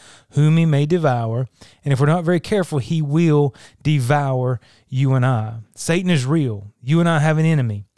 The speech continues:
And as we look in our next episode, we want to look, how can we protect ourselves? So s-, Peter does not just say, "Hey, sorry, you've got an adversary. He's walking around as a roaring lion,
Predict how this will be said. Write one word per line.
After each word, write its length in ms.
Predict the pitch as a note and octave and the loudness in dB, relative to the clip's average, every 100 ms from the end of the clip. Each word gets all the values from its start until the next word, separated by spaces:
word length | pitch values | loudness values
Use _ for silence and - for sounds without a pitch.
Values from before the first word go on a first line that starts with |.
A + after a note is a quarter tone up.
| _ _ _ | _ _ _
And 160 | D3 D3+ | 0 2
as 80 | C#3 | 2
we 80 | |
look 160 | D3+ F3+ | 0 0
in 80 | F3 | 0
our 140 | D#3 | 2
next 280 | D3+ E3+ - | 2 0 0
episode, 480 | E3+ D#3 C#3+ D3+ C#3+ | -2 -2 -2 0 2
we 80 | D3+ | 2
want 140 | E3 | 2
to 60 | D#3 | 2
look, 140 | D3+ | 0
how 280 | - F#3 G#3+ | -2 -2 -2
can 240 | - F#3 | 0 0
we 100 | E3+ | 0
protect 640 | D#3+ - C#3 - A#3+ C4+ D#3 | -2 -4 -4 -4 -6 -4 -4
ourselves? 720 | A#2+ - B2+ G2+ - - - _ _ _ _ _ _ | -4 -2 -4 -6 -12 -18 -18 _ _ _ _ _ _
So 360 | - E3+ E3+ E3+ | -6 -2 0 -2
s-, 220 | - - - | -6 -10 -10
Peter 300 | C#3+ A3+ B3 | -4 -2 0
does 160 | F#3 D3+ | 0 0
not 160 | F3+ F3+ | 0 0
just 160 | D#3+ | -2
say, 140 | F3 D3 | 0 2
"Hey, 360 | E3 G#3+ F#3+ | 2 2 2
sorry, 420 | D#3 G#3 G#3+ F#3+ | 0 -2 0 0
you've 200 | E3 E3+ | 2 0
got 180 | D3+ E3+ | 0 0
an 60 | D#3 | 2
adversary. 600 | F3 F#3 C#3+ D#3 D3+ D3 | 0 -2 -2 0 2 2
He's 140 | D3+ | 0
walking 320 | B2+ F3 F3 | 0 0 0
around 320 | F3+ E3 E3 E3 | 0 0 2 2
as 100 | D3 | 2
a 60 | |
roaring 380 | D3 D#3+ F3 D#3 | 2 2 2 2
lion, 500 | D#3+ F3+ C#3+ C3+ D3+ | 0 0 0 0 -2